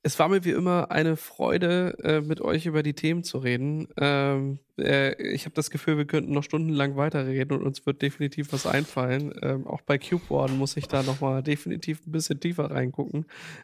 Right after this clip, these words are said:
Ähm, denn mehr als deine Beschreibung und das Logo kenn ich bisher auch noch nicht. Aber, äh, äh, ich glaub, das, das bringt uns zurück zum, äh, zum Gefühl vom Volkmar.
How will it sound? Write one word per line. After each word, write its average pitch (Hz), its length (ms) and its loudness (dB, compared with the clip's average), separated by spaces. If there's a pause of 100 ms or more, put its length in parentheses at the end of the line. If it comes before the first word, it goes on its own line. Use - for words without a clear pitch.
(120)
Ähm, 139 340 2
denn 135 460 0
mehr 139 240 2
als - 160 -4
deine 139 180 0
Beschreibung 139 440 0
und 143 40 0
das 139 160 -2
Logo 147 220 0
kenn 143 180 -2
ich 143 100 -6
bisher 143 300 -2
auch - 60 0
noch 143 120 2
nicht. 135 300 -2
Aber, 139 580 0
äh, 131 360 2 (720)
äh, 135 240 4
ich - 160 -6
glaub, 143 200 2
das, - 360 -4
das 135 300 -2
bringt 143 300 0
uns 139 220 -2
zurück 143 300 -2
zum, 131 560 -2
äh, 135 120 -4
zum 143 240 -2
Gefühl 143 320 2
vom 135 200 -2
Volkmar. 143 520 2